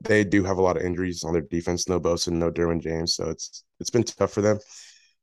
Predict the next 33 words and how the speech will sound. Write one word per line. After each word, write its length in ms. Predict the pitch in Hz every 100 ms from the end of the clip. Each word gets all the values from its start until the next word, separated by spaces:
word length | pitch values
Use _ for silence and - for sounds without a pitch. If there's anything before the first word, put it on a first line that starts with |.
| -
Uh, 140 | 85
almost 300 | 90 92 92
lost 260 | 90 87 -
to 60 | 90
the 60 |
Browns 280 | 87 85 80
yesterday, 400 | 82 82 80 80 80
but 140 | 80 - -
they 160 | 87 87
pulled 260 | - 85
it 120 | 76
out. 240 | - - - _ _
Um, 320 | 80 85 78 - _ _ _ _ _ _ _ _ _ _ _ _ _
but 200 | - 101
yeah, 180 | 98 107
besides 400 | 90 92 117 123
the 140 | 123 123
three-game 340 | 123 120 113
stretch, 340 | - 110 107
I 100 | 92
think 360 | 95 110 107 -
we 80 | 104
can 160 | -
win 160 | 101 101
every 220 | 98 98
other 140 | 90 87
game. 360 | 90 90 101 - _ _ _ _ _ _ _ _ -
And 380 | 82 82 82 -
I 100 | 107
don't 140 | 147
know. 240 | 170 160 101 - _ _ _
This 200 | 110 110
team, 340 | - 135 139